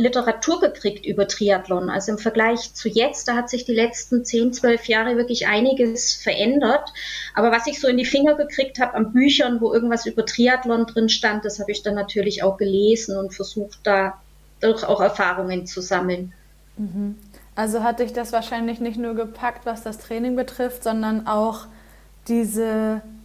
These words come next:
Speaker 2: ja, diese, wie sagt man, dieser Wissensdurst packt einen dann auch auf einmal, ne? Man möchte irgendwie ganz viel wissen, wie kann das alles funktionieren, dass ich erstmal in der Lage bin, zu schwimmen, Rad zu fahren und danach noch zu laufen.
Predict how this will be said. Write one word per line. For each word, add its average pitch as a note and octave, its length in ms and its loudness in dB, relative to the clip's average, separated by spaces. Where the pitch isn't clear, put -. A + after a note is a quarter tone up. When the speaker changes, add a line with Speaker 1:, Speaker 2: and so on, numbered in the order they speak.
Speaker 2:
ja, A3 260 0
diese, A3 640 0
wie G3 180 -4
sagt C4 380 -2
man, F#3 320 -6
dieser A3 260 0
Wissensdurst A3+ 800 2
packt G3+ 300 -6
einen G3 140 -2
dann F#3+ 120 -6
auch A#3+ 220 -2
auf G3+ 180 -4
einmal, E3+ 340 -6
ne? A3 160 -4
Man A3+ 160 0
möchte B3 240 0
irgendwie A3+ 240 -4
ganz A#3 220 -4
viel A3+ 160 -2
wissen, C4 340 0
wie A#3+ 240 0
kann B3 200 -4
das B3 140 0
alles A#3+ 320 2
funktionieren, B3 920 2
dass A#3+ 300 0
ich G#3 100 -2
erstmal B3 260 4
in A#3 100 4
der G#3 100 6
Lage B3 220 4
bin, B3 240 2
zu A#3 120 -2
schwimmen, C4 640 0
Rad A3 260 -2
zu C#4 120 -2
fahren C4+ 340 2
und A#3+ 100 -2
danach A3+ 360 0
noch A#3 160 -2
zu - 160 -6
laufen. C#4 560 2